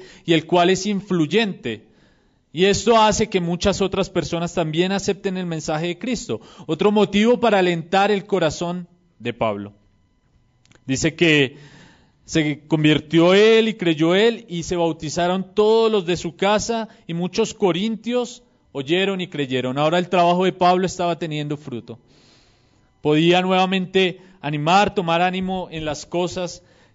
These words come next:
en la, en el, en, en el plan, o, o, o podía tomar ánimo y ver cómo el Señor estaba obrando. Entonces vemos la conversión del principal de la sinagoga,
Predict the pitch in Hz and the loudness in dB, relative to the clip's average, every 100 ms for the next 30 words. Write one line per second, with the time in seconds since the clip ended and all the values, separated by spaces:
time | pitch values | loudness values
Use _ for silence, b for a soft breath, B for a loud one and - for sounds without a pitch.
0 | - 147 147 147 - 151 151 139 151 143 | -8 -2 -2 -2 -6 -10 -10 -10 -8 -6
1 | 139 143 - _ - 139 135 - 147 139 | -8 -10 -16 _ -16 -14 -14 -10 -4 -4
2 | 120 151 165 190 170 147 139 123 117 131 | -2 0 2 2 -2 -4 -4 -6 -8 -10
3 | 131 127 135 147 160 202 175 170 180 185 | -10 -12 -4 0 0 0 0 0 0 -2
4 | 214 202 208 196 B B B B B 160 | -2 -4 -6 -8 B B B B B -2
5 | 170 165 208 202 196 175 185 185 196 196 | 0 -2 -6 -6 -6 -4 -4 -2 -2 -2
6 | 208 220 143 113 113 _ _ _ _ _ | -2 -4 -4 -8 -10 _ _ _ _ _
7 | _ _ _ _ - - - - b b | _ _ _ _ -20 -18 -18 -18 b b
8 | - 160 196 202 196 196 170 156 - 175 | -6 -2 0 2 2 2 2 2 2 0
9 | 175 196 180 175 160 160 156 180 170 165 | 0 -2 -4 -6 -2 0 0 0 0 -2
10 | 139 139 196 208 214 214 | -4 0 0 2 0 -2